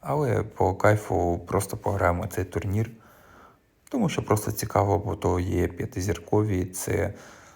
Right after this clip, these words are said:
е, можливість, е, зустріти когось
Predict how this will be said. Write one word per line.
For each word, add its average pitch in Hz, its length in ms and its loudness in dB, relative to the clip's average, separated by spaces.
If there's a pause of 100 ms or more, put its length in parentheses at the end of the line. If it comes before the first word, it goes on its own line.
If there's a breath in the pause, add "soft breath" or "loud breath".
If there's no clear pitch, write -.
(160 loud breath)
е, 95 300 0
можливість, 98 800 2 (100)
е, 90 220 2
зустріти 98 640 -2
когось 95 680 -4